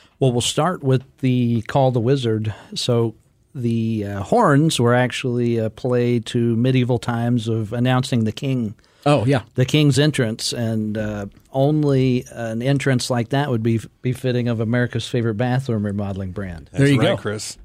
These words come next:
Speaker 2: <laughs> There you go. All right. So that is excellent. And so, uh, wet room, didn't you refer to it, uh, one other time? Is it wet room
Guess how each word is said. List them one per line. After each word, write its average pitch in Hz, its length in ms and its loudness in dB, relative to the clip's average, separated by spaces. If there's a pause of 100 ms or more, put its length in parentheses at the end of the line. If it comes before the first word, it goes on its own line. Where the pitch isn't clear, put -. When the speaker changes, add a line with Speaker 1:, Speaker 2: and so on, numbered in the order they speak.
(600)
Speaker 2:
<laughs> 143 160 0
There 127 160 4
you 131 80 4
go. 180 300 0 (580)
All 127 160 2
right. 143 320 2
So 135 200 0
that 151 260 2
is 139 240 2
excellent. 165 440 2 (240)
And 160 160 4
so, 202 600 2
uh, 170 200 0
wet 165 460 2
room, 240 420 4
didn't 196 300 4
you 226 120 4
refer 196 340 2
to 196 180 2
it, 165 160 0
uh, 147 160 0
one 156 400 2
other 175 180 4
time? 165 180 4
Is 139 80 2
it 160 100 -2
wet 165 240 2
room 190 500 4